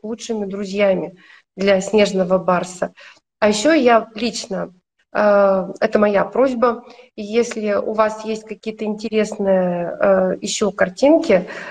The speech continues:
э, с фотоловушек, э, может быть, э, имеет смысл поделиться и, э, сделать там, допустим, следующую какую-то передачу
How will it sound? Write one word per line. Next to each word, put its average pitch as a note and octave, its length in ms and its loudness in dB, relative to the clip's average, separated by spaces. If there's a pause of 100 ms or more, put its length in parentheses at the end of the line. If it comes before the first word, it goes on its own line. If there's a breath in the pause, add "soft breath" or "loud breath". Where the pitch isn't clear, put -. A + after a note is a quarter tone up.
(100)
э, F#3 260 4
с F#3 60 -6
фотоловушек, F#3+ 920 -2 (380 loud breath)
э, F#3 160 -2 (400)
может G#3+ 300 0
быть, G#3+ 220 -8
э, F#3+ 360 -4
имеет G#3+ 440 2
смысл A3 360 0
поделиться G#3 800 -2 (300 loud breath)
и, G#3+ 320 0
э, F#3+ 680 4
сделать G3+ 640 0 (260)
там, G3+ 160 0
допустим, G3+ 440 -4
следующую G3+ 520 -2
какую-то G3+ 260 -6
передачу G#3+ 760 2